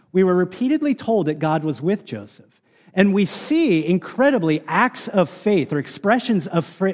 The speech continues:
of faith from Joseph in these moments.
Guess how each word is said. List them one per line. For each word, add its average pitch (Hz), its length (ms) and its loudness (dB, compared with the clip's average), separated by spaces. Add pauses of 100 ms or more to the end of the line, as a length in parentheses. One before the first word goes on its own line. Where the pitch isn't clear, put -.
of 151 120 0
faith 170 420 -2 (240)
from 226 400 2
Joseph 202 520 0
in 180 160 4
these 165 200 2
moments. 160 640 -4